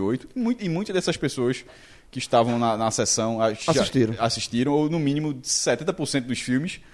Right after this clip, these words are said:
Speaker 1: os principais, os Vingadores,
Speaker 2: O
Speaker 1: no
Speaker 2: único que eu não
Speaker 1: mínimo.
Speaker 2: assisti da Ma-, desse, dito é o Hulk. O único que eu assisti.
Speaker 1: É, que muita gente até acha que nem é fazer parte do, do
Speaker 2: Porque eu trocou o ator, inclusive.
Speaker 1: Não, é porque, mas nem por isso, é porque ainda o, já fazia parte, tanto é que a cena, a cena extra do Hulk aparece, é, é justamente na montagem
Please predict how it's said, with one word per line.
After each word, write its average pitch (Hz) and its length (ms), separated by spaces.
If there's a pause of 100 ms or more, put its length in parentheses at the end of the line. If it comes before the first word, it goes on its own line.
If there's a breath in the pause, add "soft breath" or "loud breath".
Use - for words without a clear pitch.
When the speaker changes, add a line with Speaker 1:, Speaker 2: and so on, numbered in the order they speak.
(440 soft breath)
Speaker 1:
os 123 160
principais, 127 600
os 120 120
Vingadores, 131 600
Speaker 2:
O 247 40
Speaker 1:
no 277 60
Speaker 2:
único 330 160
que - 20
eu 339 40
não 294 60
Speaker 1:
mínimo. - 0
Speaker 2:
assisti - 260
da 180 140
Ma-, 147 220
desse, 151 200
dito 151 320
é 156 200
o 196 260 (100)
Hulk. 135 360 (280)
O 165 80
único 190 120
que - 60
eu - 20
assisti. - 200 (140)
Speaker 1:
É, 190 220 (100)
que 170 180
muita 202 240
gente 196 300
até 170 160
acha 185 180
que - 120
nem 226 140
é 208 60
fazer 170 340
parte 160 220
do, 160 220
do 143 140
Speaker 2:
Porque 156 260
eu 175 140
trocou 170 260
o 165 60
ator, 143 160
inclusive. 123 260
Speaker 1:
Não, 160 80
é 233 40
porque, 247 360
mas 240 140
nem 233 80
por 254 180
isso, 185 120
é - 20
porque 196 280
ainda 202 300
o, 180 460 (180)
já 160 160
fazia 160 340
parte, 135 280
tanto 170 220
é 151 40
que - 80
a 139 40
cena, 131 500
a 110 60
cena 117 480
extra 131 440
do 127 140
Hulk 131 240
aparece, 120 400
é, 107 560
é - 20
justamente 117 460
na 123 80
montagem 120 500